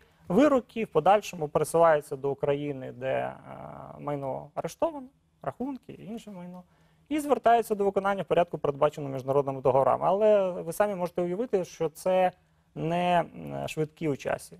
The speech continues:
процес, тому що для того, щоб одержати вирок, який набув чинності, необхідно, щоб це пройшло всі судові інстанції в Україні в кримінальному процесі. І лише після цього,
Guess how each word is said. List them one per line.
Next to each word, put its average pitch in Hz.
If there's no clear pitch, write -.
процес, -
тому 143
що 139
для 143
того, 180
щоб 156
одержати 151
вирок, 160
який 147
набув 143
чинності, 233
необхідно, 147
щоб 135
це 147
пройшло 147
всі 143
судові 143
інстанції -
в 147
Україні 196
в 151
кримінальному 139
процесі. -
І 151
лише 170
після 170
цього, 170